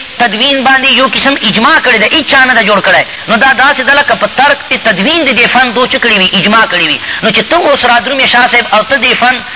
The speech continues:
تدوین کوې، نو دا خو به یو قسم تا خرق ته چا وي، اجماع وي. او بل دا، دا به بل څه وي، بدعت پی بدعت، نوی کار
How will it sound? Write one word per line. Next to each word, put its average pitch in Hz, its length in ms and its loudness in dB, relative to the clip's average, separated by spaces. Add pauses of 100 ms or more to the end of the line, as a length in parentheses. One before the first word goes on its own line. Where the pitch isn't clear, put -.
(180)
تدوین 220 380 -2
کوې، 254 160 2
نو 233 60 0
دا 208 180 0
خو 208 80 -4
به 208 80 0
یو 240 220 0
قسم 208 280 -2
تا 262 320 2 (240)
خرق 294 180 2 (120)
ته 247 60 0
چا 240 260 2
وي، 170 140 -4 (180)
اجماع 185 380 0
وي. 120 220 -6 (2500)
او 202 140 2
بل 277 240 0
دا، 262 220 2 (840)
دا 269 180 2
به 262 80 -2
بل 269 220 0
څه 277 100 -4
وي، 311 160 2
بدعت 220 400 2 (120)
پی 233 160 0
بدعت، 208 380 0 (340)
نوی 277 280 0
کار 254 280 2